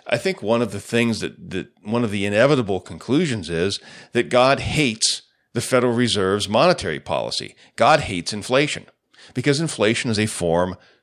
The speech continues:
of theft. Uh, it, it's a form of taking, uh, property that is not yours.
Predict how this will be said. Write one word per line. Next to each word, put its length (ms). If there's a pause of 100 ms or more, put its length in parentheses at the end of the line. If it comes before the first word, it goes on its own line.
(240)
of 100
theft. 460 (540)
Uh, 220
it, 200
it's 160
a 40
form 260
of 160
taking, 480 (360)
uh, 180
property 560
that 220
is 160
not 260
yours. 540